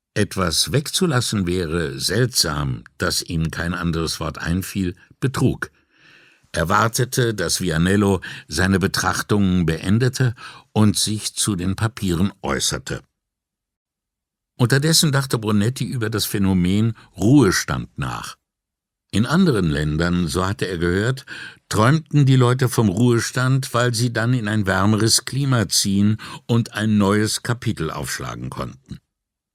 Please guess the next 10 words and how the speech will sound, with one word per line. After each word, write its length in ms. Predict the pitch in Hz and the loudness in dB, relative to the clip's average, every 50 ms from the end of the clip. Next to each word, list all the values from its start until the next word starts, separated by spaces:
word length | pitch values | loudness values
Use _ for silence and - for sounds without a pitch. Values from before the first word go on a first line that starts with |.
| _ _ - | _ _ -4
Eine 220 | - 104 110 117 113 | 0 2 2 2 2
Sprache 540 | - - - 104 113 131 135 131 131 - | 0 -2 -4 -2 0 0 0 0 0 0
lernen, 600 | 95 87 78 80 80 76 71 67 64 62 58 55 _ _ _ _ _ _ _ _ _ | -2 -2 -2 -2 -2 -2 -2 -4 -4 -6 -8 -12 _ _ _ _ _ _ _ _ _
eine 280 | - 90 92 104 110 - | -4 0 2 2 2 2
Tauchausrüstung 1300 | - 131 143 151 160 139 - - - 113 113 92 - - - - 82 110 110 - - - 107 87 80 | 2 2 4 4 4 2 0 0 2 2 2 4 4 2 0 0 0 0 0 0 0 -2 -2 -4 -4
kaufen, 580 | 69 - - 87 85 82 - - 71 69 67 - - - - - - - | -4 -4 -4 -4 -4 -4 -4 -6 -8 -8 -10 -10 -14 -18 -18 -18 -12 -6
sich 340 | - 92 123 123 - - | 0 0 0 2 0 0
als 300 | - 113 104 - - - | -2 0 2 2 0 0
Tierpräparator 1080 | - - 151 135 110 - - - 98 82 - 87 78 76 90 90 80 - - 80 67 - | 0 0 2 2 0 0 -2 -2 -2 -2 -2 -2 0 0 0 0 -2 -2 -6 -6 -6 -6
versuchen. 600 | - 76 69 - 73 71 65 - - - - | -6 -8 -6 -6 -8 -10 -10 -12 -14 -16 -16